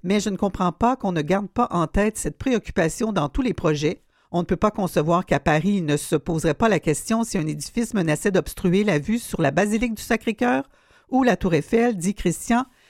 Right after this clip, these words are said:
Sénéchal. Et puis, <clears throat> pardon, à la une de la presse plus d'aujourd'hui, bien triste histoire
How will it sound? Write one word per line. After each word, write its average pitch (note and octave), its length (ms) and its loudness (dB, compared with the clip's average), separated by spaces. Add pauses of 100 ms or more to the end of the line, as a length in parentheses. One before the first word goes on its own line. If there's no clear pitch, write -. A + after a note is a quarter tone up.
(160)
Sénéchal. D3+ 1000 -4 (340)
Et A#3 140 2
puis, B3+ 340 -2 (260)
<clears throat> C4+ 320 2
pardon, F#3 360 2
à G#3 100 0
la F#3 220 2
une A#3 260 0
de F3+ 120 2
la E3+ 120 2
presse G3+ 540 -2
plus A#3 460 -6
d'aujourd'hui, F3+ 760 -4 (460)
bien G#3+ 200 0
triste - 380 -4
histoire G#3 600 2